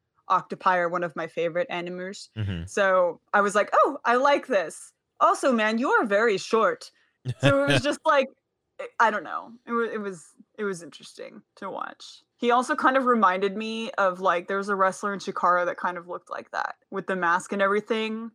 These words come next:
Speaker 1: That was, like, a less weird version looking of Delirious.
Speaker 2: Oh, uh, I don't know.
Speaker 1: I don't even know either. Sorry.
Speaker 2: All good.
Speaker 1: Uh,
Speaker 2: Um,
Speaker 1: Delirious, confirmed piece of shit.
Speaker 2: yes.
Speaker 1: Um,
Speaker 2: Um, Hangman Adam Page was just absolutely fucking this kid up. He hit him <laughs> with an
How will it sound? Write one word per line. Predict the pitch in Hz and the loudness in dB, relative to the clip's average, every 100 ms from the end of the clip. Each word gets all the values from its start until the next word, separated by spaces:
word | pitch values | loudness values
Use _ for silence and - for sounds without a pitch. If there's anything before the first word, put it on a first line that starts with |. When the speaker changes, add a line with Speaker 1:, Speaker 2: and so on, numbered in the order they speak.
| - | 0
Speaker 1:
That | 196 | 2
was, | 196 185 | 2 0
like, | 202 | 2
a | 196 | 2
less | 196 185 185 196 | 4 2 0 -4
weird | 185 185 175 | -4 -4 0
version | 185 180 185 190 190 175 | -2 -2 -4 -6 -8 -6
looking | 180 185 180 | -6 -6 -6
of | 180 165 | -8 -4
Delirious. | 175 165 165 185 196 - - _ _ | -4 -2 -4 -6 -8 -12 -20 _ _
Speaker 2:
Oh, | - 208 95 87 | 2 4 4 2
uh, | 82 87 85 - | 2 4 4 2
I | 87 | 0
don't | 78 78 - | 0 -2 -6
know. | 73 62 - _ _ _ - | -10 -12 -18 _ _ _ -2
Speaker 1:
I | 208 208 | 0 2
don't | 196 | 0
even | 180 175 | -2 -6
know | 160 | -8
either. | 160 165 165 | -8 -8 -10
Sorry. | 165 170 165 165 165 _ _ - | -6 -6 -4 -6 -10 _ _ -2
Speaker 2:
All | 104 | 0
good. | 92 76 50 - | 0 -2 -4 -4
Speaker 1:
Uh, | 180 | 0
Speaker 2:
Um, | 117 117 | 2 4
Speaker 1:
Delirious, | 117 196 190 185 | 4 0 -2 -6
confirmed | - 190 185 180 | -10 -4 -4 -4
piece | 175 170 | -8 -12
of | |
shit. | - 170 165 - | -10 -8 -8 -8
Speaker 2:
yes. | - 196 202 202 | 0 2 2 2
Speaker 1:
Um, | 202 117 | 0 0
Speaker 2:
Um, | 123 120 117 113 110 | 2 4 4 2 -2
Hangman | 107 160 208 185 123 | 0 2 2 2 2
Adam | 123 123 120 107 | 2 2 2 2
Page | 113 107 101 95 | 4 4 2 -2
was | 95 90 90 | 0 0 -2
just | 95 95 - - | -4 -4 -4 0
absolutely | 107 104 - 90 92 | 0 0 -2 -2 -4
fucking | 90 - - 107 - 101 92 | -6 -2 2 2 2 -2 0
this | 90 - | -2 -2
kid | - 90 | 0 2
up. | 85 82 - | 2 0 -4
He | - 95 87 | -8 -4 -2
hit | 110 | 0
him | 104 101 | 0 -2
<laughs> | 110 | -6
with | 101 | -6
an | 101 | -6